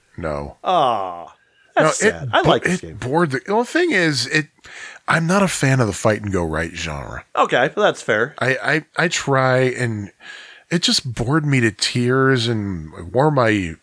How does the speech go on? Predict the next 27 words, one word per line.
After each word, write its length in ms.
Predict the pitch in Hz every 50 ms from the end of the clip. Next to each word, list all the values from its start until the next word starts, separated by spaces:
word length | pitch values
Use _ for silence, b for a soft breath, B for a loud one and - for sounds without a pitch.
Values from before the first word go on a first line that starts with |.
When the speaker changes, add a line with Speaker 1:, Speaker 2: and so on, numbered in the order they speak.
| _ _ _ _ _ -
Speaker 1:
it 60 | 110
wore 280 | 104 104 117 147 160 147
my 220 | 143 135 120 107
digits 640 | 101 85 - - 117 123 110 98 131 131 - - 135
out 260 | 117 127 135 131 127
from 400 | - - 107 90 82 85 78 71 _ _ _ _ _ _ _ _ _
repeatedly 480 | - 101 - - 127 120 113 107 98 98
fire. 400 | 90 - - - 85 98 107 107
It's, 280 | 123 147 143 - - B B B B B B B -
it's 160 | 180 - -
one 60 | 247
of 60 | 247
those 120 | 220 165 110
button 380 | 92 90 113 104 - 101 90 82
masher 340 | 76 69 69 - - 73 67
games, 540 | - 78 71 69 67 65 67 - - - - _ _ _ _ _ _ _ _ _ _ _ _
and 220 | - - 104 104 98
it, 180 | 113 117 - -
I 100 | 110 143
just 220 | 151 160 147 - 113
lost 440 | 107 98 95 104 113 104 - - -
interest 400 | 95 87 - - 82 78 - -
so 440 | - - - - - 113 98 85
quickly, 540 | 76 - - 71 64 - - - 57 53 - _ _ _
so 320 | - - - 117 98 85
quickly. 520 | - - 67 62 - - - - 87 - _ _ -
Ugh. 300 | 135 120 110 - -